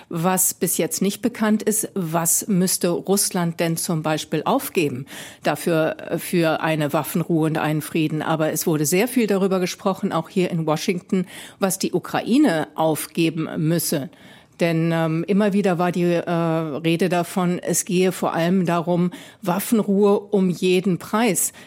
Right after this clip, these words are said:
Die Bedingungen, die scheinen nachrangig zu sein für das Weiße Haus. Das genau ist die Sorge der Ukraine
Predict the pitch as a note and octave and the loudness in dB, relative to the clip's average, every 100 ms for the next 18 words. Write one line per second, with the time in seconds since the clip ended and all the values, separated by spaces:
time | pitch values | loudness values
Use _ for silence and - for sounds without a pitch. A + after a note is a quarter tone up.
0 | - F3 D3+ - G#3 D#4+ A3 F3 E3+ F3+ | -6 -2 -2 0 0 2 2 2 0 0
1 | F3+ F3+ - F#3 G3+ G#3 A#3 B3 F#3+ F3 | 0 -2 0 2 2 2 2 0 0 0
2 | D#3 - - E3+ E3+ E3 - E3+ D#3+ - | -2 -2 -4 0 0 0 -2 -2 -2 0
3 | E3 D#3+ F3+ D#3+ E3 D#3+ - F3 D#3 - | 0 0 -2 -2 -2 -2 -4 -4 -2 -2
4 | F#3+ F3+ G3 - F#3 E3+ F3 F#3+ F3+ F3 | 0 2 0 0 -2 0 0 0 0 0
5 | - F3 - E3+ F#3 F#3+ F3+ | -2 -6 -4 -2 0 2 0